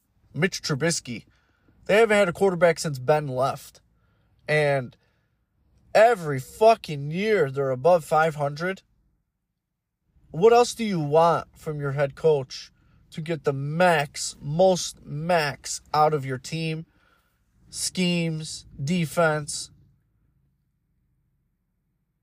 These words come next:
I really don't know what else you, you,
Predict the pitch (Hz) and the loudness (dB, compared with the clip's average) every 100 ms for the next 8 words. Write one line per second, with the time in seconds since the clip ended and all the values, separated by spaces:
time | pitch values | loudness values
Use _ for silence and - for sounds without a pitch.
0 | _ _ _ _ _ - 160 180 208 196 | _ _ _ _ _ -2 0 2 2 2
1 | 170 160 151 151 147 139 143 139 127 - | 2 2 2 2 2 0 2 2 0 -8
2 | _ _ _ _ _ _ _ _ _ _ | _ _ _ _ _ _ _ _ _ _
3 | _ 123 139 143 - 147 139 - - | _ 0 0 0 -6 -12 -12 -16 -14